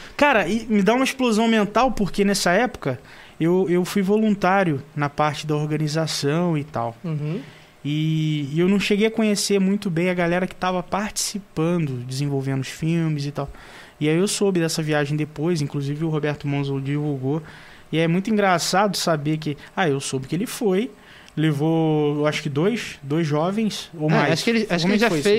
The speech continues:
Speaker 2: fez três,
Speaker 1: Três
Speaker 2: quatro
Speaker 1: vezes.
Speaker 2: edições disso
Speaker 1: É, né?
Speaker 2: aí. Então, mas
Speaker 1: Ah.
Speaker 2: quando eu fui, ele levou só eu e mais, mais um garoto.
Speaker 1: Aham.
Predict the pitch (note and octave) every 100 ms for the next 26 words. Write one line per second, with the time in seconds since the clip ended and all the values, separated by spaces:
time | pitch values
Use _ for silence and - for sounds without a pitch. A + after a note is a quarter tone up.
0 | G#3 D#3+ - - - - D3+ D#3+ A3+ C4
1 | - - - - D#3 F3+ C#3 D3 C#3+ E3+
2 | D#3+ C#3+ C#3+ D3 D#3 C3 A2+ - C3+ F#3
3 | C3+ G#3 A#3 G#3+ - F#3+ G#3 G3 G3+ G3
4 | F#3+ F3+ G#3 A3+ A3 - - - F#3+ F#3+
5 | G3+ G3+ G3+ C#3+ A#2 C3 C#3+